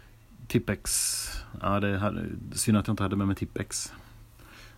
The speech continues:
Mer så, va? Man har ju inte Tippex. Eh, det är ju mer bildligt talat då, va, idag.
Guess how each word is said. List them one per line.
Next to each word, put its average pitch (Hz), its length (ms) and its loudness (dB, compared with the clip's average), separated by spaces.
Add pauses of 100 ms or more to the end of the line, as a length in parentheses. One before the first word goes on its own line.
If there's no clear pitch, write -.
(120)
Mer 90 200 0
så, 78 120 -2
va? 76 100 -4
Man 82 100 -4
har 82 120 -2
ju 87 60 0
inte 90 160 -2
Tippex. - 540 -14 (400)
Eh, 101 500 -10 (100)
det 92 100 -2
är - 20 4
ju 92 80 2 (320)
mer 87 400 -2 (500)
bildligt 90 720 2
talat 90 360 0
då, - 80 -4
va, 85 180 -6 (120)
idag. - 340 -6